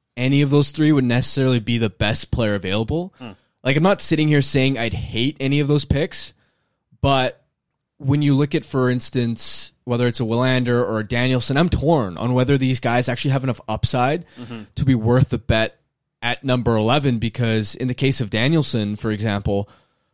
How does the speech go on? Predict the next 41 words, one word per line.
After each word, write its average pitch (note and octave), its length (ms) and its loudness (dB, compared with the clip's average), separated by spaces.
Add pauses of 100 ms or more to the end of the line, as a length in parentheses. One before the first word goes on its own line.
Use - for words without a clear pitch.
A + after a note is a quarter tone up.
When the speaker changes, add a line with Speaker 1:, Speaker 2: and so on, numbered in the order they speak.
(120)
Speaker 1:
for A#2+ 680 2 (560)
most B2+ 420 2
of C#3+ 60 -4
the B2+ 60 -2
season, C3 280 0
he's B2+ 160 -2
been B2 160 -2
billed A#2 280 0
as G#2+ 140 -4
a G#2+ 40 -4
middle G#2 220 -4
of F#2+ 80 -8
the F2 40 -16
first - 280 -10
round E2 180 -12
guy. - 320 -14
And C3+ 160 0
look, C#3+ 120 0
somebody's E3+ 380 2
gonna F#3 180 0
take D#3 200 -4
him D3+ 60 -2
higher G#2 240 -4
than C3+ 140 -2
that. E3 200 -2
Somebody D#3 360 0
will A#2+ 380 0
take C3+ 220 -2
him B2+ 140 -4
around A2+ 300 -2
Vancouver's A#2 440 -4
range, D3 400 -2 (640)
but C#3 160 4
it's D3 160 -2
because D3+ 800 0 (800)
he's C#3+ 340 -4
the - 80 2
safe C#3+ 460 0
type C#3 220 0
of B2+ 160 -4
player A#2 540 0